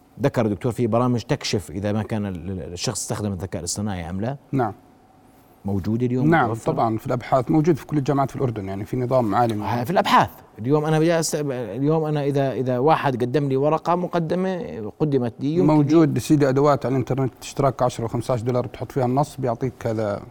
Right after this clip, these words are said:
Speaker 2: من إنتاج ذكاء اصطناعي ومنتج بشري، يعني. موجود.
Speaker 1: فلا قلق اليوم.
Speaker 2: لا طبعًا لا.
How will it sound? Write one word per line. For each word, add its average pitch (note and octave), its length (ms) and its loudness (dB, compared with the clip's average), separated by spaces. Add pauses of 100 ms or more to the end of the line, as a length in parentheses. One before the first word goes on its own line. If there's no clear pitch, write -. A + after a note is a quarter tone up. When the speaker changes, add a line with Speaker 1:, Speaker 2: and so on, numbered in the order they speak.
(300)
Speaker 2:
من B2 80 -2
إنتاج B2 220 0
ذكاء B2 220 -2
اصطناعي C3 320 -2
ومنتج A#2 300 -6
بشري، A#2+ 320 -10
يعني. G#2+ 120 -14 (1400)
موجود. B2 280 -6 (800)
Speaker 1:
فلا E3 200 6
قلق A#2+ 480 0 (100)
اليوم. B2+ 160 2
Speaker 2:
لا F#3 100 4
طبعًا F3 280 -2
لا. C#3 240 0